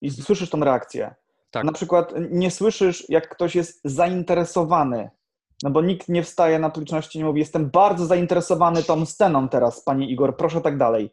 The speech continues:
Speaker 2: Tak.
Speaker 1: Nikt tego nie robi. Siedzi gość cicho i go-, czy gościuwa i po prostu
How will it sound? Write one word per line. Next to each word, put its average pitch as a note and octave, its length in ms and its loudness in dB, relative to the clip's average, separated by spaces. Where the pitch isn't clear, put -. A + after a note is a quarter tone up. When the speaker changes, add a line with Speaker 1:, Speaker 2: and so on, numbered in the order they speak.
Speaker 2:
Tak. A2 140 -8
Speaker 1:
Nikt D#3+ 140 -8
tego G#3 120 -2
nie B3 100 4
robi. C4+ 220 4
Siedzi E3 460 -6
gość - 320 -4
cicho F3 480 0
i D3+ 60 -2
go-, D#3 200 -2
czy D#3 140 -4
gościuwa D#3 560 2
i E3+ 160 -4
po F3 120 -8
prostu E3+ 580 0